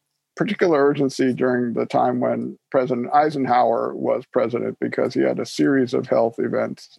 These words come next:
a stroke and a heart attack,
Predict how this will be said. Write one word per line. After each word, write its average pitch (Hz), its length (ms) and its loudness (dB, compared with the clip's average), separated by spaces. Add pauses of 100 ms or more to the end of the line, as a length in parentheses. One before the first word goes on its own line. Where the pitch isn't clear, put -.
a - 60 -6
stroke 127 680 -2 (800)
and 117 180 0
a - 80 -2
heart 147 220 2
attack, 117 460 -2